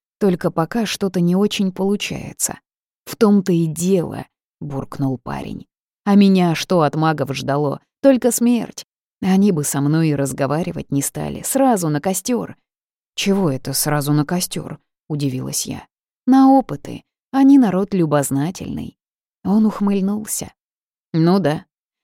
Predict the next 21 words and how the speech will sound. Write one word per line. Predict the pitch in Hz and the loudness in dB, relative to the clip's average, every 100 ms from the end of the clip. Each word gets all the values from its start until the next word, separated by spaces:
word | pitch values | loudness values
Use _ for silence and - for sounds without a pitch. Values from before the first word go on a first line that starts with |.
| _ | _
А | - 202 | 0 4
Владислава | 247 247 247 - 285 180 | 6 6 4 0 0 0
пообещала, | 139 139 135 139 - 147 139 | 0 0 0 -4 -4 -2 -2
что | 135 160 | -4 -2
я | 190 247 | -2 0
смогу | 214 208 240 | -2 0 0
на | 220 | 0
болотах | 190 220 254 226 202 | 2 2 0 0 -2
жить, | 196 240 151 | 0 -2 -2
остаться, | 143 - 247 - - | -8 -6 -6 -6 -2
и | 165 | 2
никто | 190 226 - 285 | 2 2 0 -4
про | 254 240 | 0 0
меня | 226 233 | 2 2
не | 220 | 2
узнает, | 208 196 220 190 73 - _ _ | 0 -2 -4 -4 -8 -14 _ _
если | 180 165 - | -4 -2 0
она | 170 175 175 | 0 0 0
силу | - 185 139 | -2 -4 -2
нашего | 131 160 - 131 | -2 -2 -4 -8
рода | 143 254 214 | -4 -4 -6